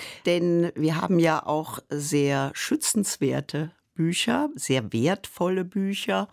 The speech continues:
Und ein normales, ausleihbares Buch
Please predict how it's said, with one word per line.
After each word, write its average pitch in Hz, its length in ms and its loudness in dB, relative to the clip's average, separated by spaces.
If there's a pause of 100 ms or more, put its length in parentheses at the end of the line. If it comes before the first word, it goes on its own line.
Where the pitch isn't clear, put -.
(200)
Und - 240 -8
ein - 160 -4
normales, 135 960 -2
ausleihbares 120 1040 -2
Buch 220 460 2